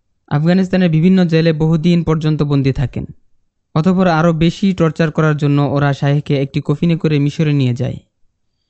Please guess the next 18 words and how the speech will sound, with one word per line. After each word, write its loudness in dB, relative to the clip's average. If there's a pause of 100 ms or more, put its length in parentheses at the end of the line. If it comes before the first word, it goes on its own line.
(160)
মিশরের 2
ক্ষমতার 2
মসনদে 0
তখন 0
উমর 0
সুলাইমান -2
নামের 0
কুকুর -4
শাসক -4
ছিল। -8 (840)
আল্লাহ 2
তাকে -2
তার -2
প্রাপ্য -4
অনুযায়ী 0
শাস্তি -6
দান -2
করুন। -6